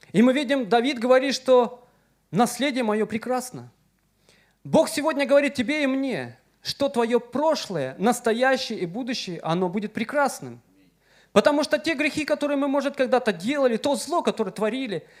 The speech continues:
те беззакония, которыми мы оскорбляли Бога, оскорбляли, может, семью свою или себя самих, Бог покрывает. Он говорит: «Я закинул за спину и не вспоминаю».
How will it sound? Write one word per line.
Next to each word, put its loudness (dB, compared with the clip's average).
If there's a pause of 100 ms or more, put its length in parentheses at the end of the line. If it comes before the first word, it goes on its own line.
(240)
те 0
беззакония, 2
которыми 0
мы 0
оскорбляли 0
Бога, -2 (480)
оскорбляли, 0
может, -2
семью -4
свою -4
или -4
себя -2
самих, -6 (840)
Бог 0
покрывает. -2
Он 4
говорит: 0
«Я 4 (200)
закинул 4
за 4
спину -4
и 0
не 2
вспоминаю». 0